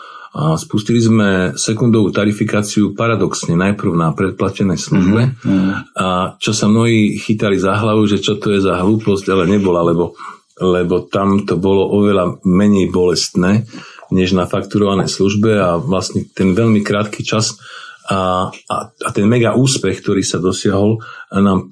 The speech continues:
Speaker 1: nám len potvrdil, že ten zámer, ktorý sme mali spustiť sekundovú tarifikáciu aj na fakturovanej službe, nie je taký rizikový, ako sa pôvodne zdá. No a zase je to samozrejme jeden z
Speaker 2: Mhm.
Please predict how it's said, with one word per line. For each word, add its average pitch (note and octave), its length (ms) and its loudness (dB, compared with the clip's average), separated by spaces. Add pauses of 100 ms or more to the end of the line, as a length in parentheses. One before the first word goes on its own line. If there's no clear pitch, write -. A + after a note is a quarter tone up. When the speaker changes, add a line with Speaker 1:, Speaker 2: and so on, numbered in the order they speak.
Speaker 1:
nám G2 240 4
len F#2 240 2
potvrdil, G2 640 0
že F#2 320 -4 (220)
ten F2+ 160 -2
zámer, G2+ 320 2
ktorý F#2+ 160 0
sme F#2+ 160 2
mali G2+ 320 2
spustiť - 400 -4
sekundovú G2 480 0
tarifikáciu F#2 880 -2
aj F2+ 160 0
na E2 240 0
fakturovanej F#2+ 800 -2
službe, G2 480 0 (320)
nie A#2 320 2
je - 80 -4
taký G#2+ 240 -2
rizikový, G2 560 2
ako F2 240 -2
sa F2 160 -4
pôvodne F2 480 0
zdá. - 240 -12 (320)
No - 80 -2 (400)
a - 320 -6
zase B2 280 0
je A2 40 -6
to G#2 80 -2
samozrejme G#2+ 400 2
jeden A#2 400 2
z G#2+ 140 2 (100)
Speaker 2:
Mhm. G#2+ 80 0